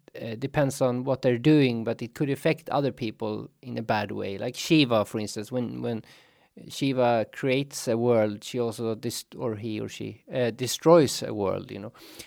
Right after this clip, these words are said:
Uh, I like that more than, uh, like, in modern f-, a lot, a lot of times in, like, modern films and modern literature, it's just like, this character is evil and that's i-,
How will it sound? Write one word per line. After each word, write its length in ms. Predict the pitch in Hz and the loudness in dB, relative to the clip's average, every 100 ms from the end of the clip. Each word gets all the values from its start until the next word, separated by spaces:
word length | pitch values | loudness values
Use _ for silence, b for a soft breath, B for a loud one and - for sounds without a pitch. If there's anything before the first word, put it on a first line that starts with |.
| B | B
Uh, 380 | - 120 110 107 - 50 - | -2 0 2 0 -6 -14 -12
I 100 | - | -2
like 220 | 151 170 170 | 4 4 6
that 160 | 143 | 2
more 460 | 165 170 175 147 123 B B B | 4 6 8 8 6 B B B
than, 380 | 135 127 123 123 | 0 2 4 2
uh, 280 | 120 120 123 - - - _ _ - - _ | 0 0 -4 -10 -20 -20 _ _ -20 -20 _
like, 240 | - 135 135 | -8 -6 0
in 140 | 139 | 2
modern 440 | 147 160 151 147 127 | 6 6 6 6 4
f-, 160 | - - - - 127 - | -2 -16 -18 -14 -12 4
a 60 | |
lot, 360 | 170 180 - - - _ | 8 8 6 -18 -18 _
a 40 | - | 4
lot 160 | 175 | 6
of 100 | 180 | 6
times 440 | 170 165 151 139 - | 6 2 4 2 0
in, 180 | 135 127 | 0 2
like, 300 | 120 120 - | 0 -2 -6
modern 420 | 151 139 135 123 123 | 4 6 6 4 0
films 520 | - 139 127 120 - | 0 2 2 -2 -4
and 140 | 120 | -2
modern 300 | 120 127 120 | 0 2 0
literature, 460 | 120 120 113 127 117 | -2 -4 -4 0 0
it's 160 | 107 | 0
just 260 | - 123 - | -2 -4 0
like, 380 | 123 110 - - _ _ _ _ _ _ - | 0 0 -8 -20 _ _ _ _ _ _ -4
this 380 | 151 147 - - _ _ | -2 -2 -4 -10 _ _
character 460 | - 143 131 - 120 | 2 4 4 4 2
is 260 | 107 110 - | 0 -8 -6
evil 460 | 139 139 123 113 110 | -2 0 2 2 2
and 160 | 113 | 0
that's 240 | 123 - - - _ | -2 -2 -10 -18 _
i-, 80 | - | -12